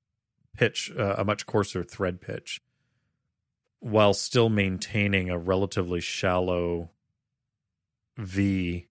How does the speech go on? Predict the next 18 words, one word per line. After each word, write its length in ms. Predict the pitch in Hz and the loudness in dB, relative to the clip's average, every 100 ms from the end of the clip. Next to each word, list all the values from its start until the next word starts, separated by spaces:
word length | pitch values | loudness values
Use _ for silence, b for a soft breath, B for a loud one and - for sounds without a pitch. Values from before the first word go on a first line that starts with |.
| _ - | _ -2
cut 400 | 110 87 - - _ | 0 0 -2 -12 _
in 220 | - 92 90 | -4 -2 -2
your 140 | 85 | -4
thread. 420 | - 87 80 73 - _ _ _ _ _ _ - | -6 -6 -6 -8 -16 _ _ _ _ _ _ -4
And 580 | 113 98 92 90 87 - - - _ _ _ | 2 4 2 -2 -6 -8 -12 -16 _ _ _
on 180 | 120 92 | -4 -2
top 320 | - 113 107 | 2 4 6
of 140 | 107 92 | 4 2
that, 320 | 92 87 - | 2 0 -4
you 80 | 95 | -6
also 460 | - 101 - 95 | -2 -2 -2 -4
allow 420 | 87 90 90 87 85 | -4 -2 -2 -2 -2
the 560 | 85 85 85 82 82 _ _ _ _ - | -6 -8 -6 -8 -12 _ _ _ _ -4
thread 260 | 104 90 | -2 -2
to 60 | - | -6
close 400 | - - 104 95 | -10 -2 -2 -2
quickly. 440 | - - - - _ _ _ _ _ _ _ | -8 -12 -12 -14 _ _ _ _ _ _ _
Uh, 80 | - | -20